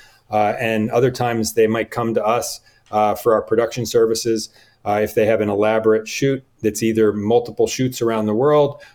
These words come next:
uh, or even if it's just one shoot in one place, if it re-, requires a lot of production, uh, like hairstylists and makeup artists and, uh, transportation and catering and models and so forth,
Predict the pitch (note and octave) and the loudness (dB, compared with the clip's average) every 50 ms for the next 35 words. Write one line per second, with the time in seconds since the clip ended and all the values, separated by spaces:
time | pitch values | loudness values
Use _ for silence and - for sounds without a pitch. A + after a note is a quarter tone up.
0 | _ _ - G#2+ G#2+ G#2 G#2+ A2 A2 A2 A2 A2 G#2+ G#2+ - - - - - B2 | _ _ -2 0 2 2 2 2 4 4 4 4 4 2 0 -4 -6 -8 -6 -4
1 | A#2+ B2 A2+ - G#2+ - - - A#2+ - - G#2 G#2 A2+ A#2 B2 B2 A#2 G#2+ - | -4 -4 -4 -6 -8 -8 -6 -6 -6 -6 -6 -4 -4 -2 -2 -2 -4 -6 -8 -8
2 | - B2+ B2+ B2 B2 - A#2+ A2 G#2+ A2+ A#2 A2+ A2 A2 - - D3+ D3+ D3 C3+ | -6 -6 -6 -6 -6 -8 -8 -6 -4 -4 -4 -4 -6 -4 -2 0 2 2 2 0
3 | - - A2+ - B2 G#2+ G#2 G#2+ G#2+ - - G#2+ G2 - - A#2+ A#2 A#2 A2 G#2+ | -4 -8 -6 -4 -2 -2 -2 -2 -4 -4 -6 -8 -4 -2 0 0 2 2 0 0
4 | A#2 G#2+ A2+ A2+ A2+ A2 A2 - - _ _ - A2+ A2 A#2 A2+ - - - B2+ | 0 0 2 2 2 0 -2 -4 -8 _ _ -2 0 0 0 0 -2 -6 -4 -4
5 | B2 A#2 G#2+ - - - _ _ _ - G#2+ G#2 G#2 G2+ G2+ G#2 G#2 G#2+ G#2 G#2 | -4 -6 -8 -12 -18 -20 _ _ _ -4 -2 0 0 2 2 2 2 2 0 -2
6 | - - - _ - - - - - - - - B2+ B2+ B2 B2+ - C3 A#2 A2+ | -4 -12 -20 _ -20 -20 -20 -20 -20 -18 -6 -2 0 0 0 0 0 0 2 2
7 | A2 G#2+ - - G#2+ G#2+ A#2+ A#2 - A#2+ A2 - A#2 A2 A2 G#2+ G#2+ G#2 G#2+ - | 0 0 -2 -4 -2 -2 -2 -2 -2 -4 -2 0 0 2 2 2 2 0 -2 -4
8 | - G#2+ G2+ G2 G2 F#2+ F#2 - - _ _ _ _ - G#2 G2+ G2 F#2 - C3 | -6 -6 -6 -6 -8 -12 -14 -16 -20 _ _ _ _ -6 -4 -4 -4 -2 -2 -4
9 | B2+ B2 - A#2+ - - A2+ A#2 A2+ - - A#2+ A2 G#2 G#2 G2+ G2+ - - B2 | -4 -4 -4 -6 -4 -2 0 -2 -2 -2 -4 -4 -4 -2 -4 -6 -6 -4 -2 -2
10 | A#2+ A#2+ A#2 A2+ A2 G#2+ G#2 G#2 G2+ G2+ G2 G2 G2 G2+ A2 A2+ A#2 A#2 A#2 A2 | 0 2 2 2 2 2 0 -2 -4 -4 -4 -4 -4 -2 -2 0 0 2 2 2
11 | G#2+ F#2 F2+ G2 F2+ - A2 G2 - - A2 G#2+ - | 0 0 -2 -8 -6 -4 -4 -2 0 0 0 0 -2